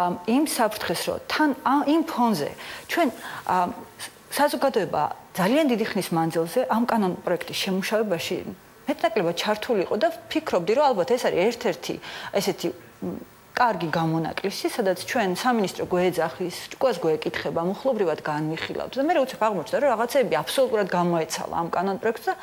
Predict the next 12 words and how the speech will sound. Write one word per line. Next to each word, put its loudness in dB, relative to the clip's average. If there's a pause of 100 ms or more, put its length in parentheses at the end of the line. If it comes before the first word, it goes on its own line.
(280)
მივიღეთ 4 (300)
უბრალოდ, 2
აი, 4
ის, -6 (340)
რაც 2 (240)
არის 4
უკვე 0
კანონში, -2 (300)
იმათი 2
ნაკრები, 0 (220)
ა, 0 (140)
უბრალოდ 2